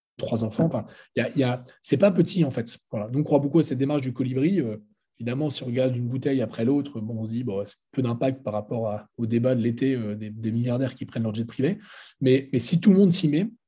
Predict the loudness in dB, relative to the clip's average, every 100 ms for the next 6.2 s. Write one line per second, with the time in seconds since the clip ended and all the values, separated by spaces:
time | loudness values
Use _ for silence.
0 | _ _ _ -2 2 6 6 4 0 -4
1 | -10 -14 -6 -4 -6 -14 -10 -8 -2 6
2 | 6 6 4 2 2 -2 -2 0 0 2
3 | 2 0 -2 -2 -6 -8 -10 -10 -12 -6
4 | -4 -4 -6 -8 -12 _ _ _ -8 -4
5 | -2 -4 -2 -4 -4 -6 -4 -2 0 0
6 | -2 -4